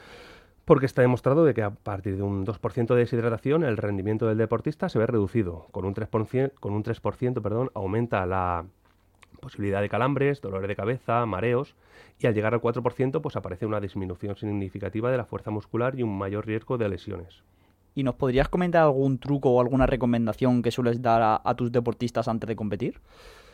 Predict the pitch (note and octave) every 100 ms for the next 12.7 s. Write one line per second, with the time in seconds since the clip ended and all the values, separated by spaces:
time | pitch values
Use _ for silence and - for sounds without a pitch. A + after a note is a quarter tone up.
0 | _ _ _ _ - B2 A#2 A#2 B2+ B2
1 | B2 A#2+ C#3 D#3 D3+ D3 C3 D3 - D3+
2 | C#3 - C3+ C3 C3+ D#3 D3 - - -
3 | A2+ - A#2 G#2+ A#2 C3 C3 C#3+ A2+ -
4 | B2+ C3 C3 A#2+ A#2 A2+ G2+ G2+ G#2 A2+
5 | B2 A#2 G#2+ - G#2 A2+ B2 A#2 G#2+ F#2+
6 | F2+ G2 G2+ F2+ _ _ _ _ _ _
7 | B2 G#2+ G2 G2+ G#2 A#2+ G2+ G2 F#2 G2+
8 | A2 A#2+ A#2+ A#2 A2+ A2 - - A2 -
9 | A#2+ G#2+ G2+ G2+ A2 A2 G2 A#2 A#2+ G#2+
10 | B2 B2 G#2 F#2 F2+ F2+ A2 A2 G#2+ A2+
11 | G#2+ G#2 A2+ G#2+ - G2+ G#2+ A#2 G2+ G2
12 | A#2 G2 - A2+ A#2 B2